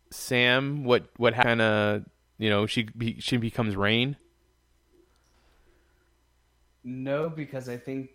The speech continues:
Speaker 2: uh, Rain will en-, eventually be able to manipulate Lena, be able to, you know, also manipulate the consciousness and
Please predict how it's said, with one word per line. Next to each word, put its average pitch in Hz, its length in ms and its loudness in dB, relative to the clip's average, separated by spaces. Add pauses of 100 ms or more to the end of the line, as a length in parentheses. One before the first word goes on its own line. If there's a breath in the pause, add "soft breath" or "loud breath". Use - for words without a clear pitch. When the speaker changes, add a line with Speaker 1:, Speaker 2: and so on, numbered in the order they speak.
(100)
Speaker 2:
uh, 117 400 -4
Rain 110 400 -8
will 113 160 -8
en-, 110 220 -6 (280)
eventually 127 720 -6
be 120 160 -8
able 113 160 -8
to 120 60 -8
manipulate 113 1200 -8 (380)
Lena, 120 720 -8 (280)
be 120 80 -6
able 117 160 -6
to, 110 360 -4
you 107 60 -10
know, 107 140 -8
also 113 280 -10
manipulate 110 500 -10
the - 60 -20
consciousness 113 720 -14
and 104 500 -8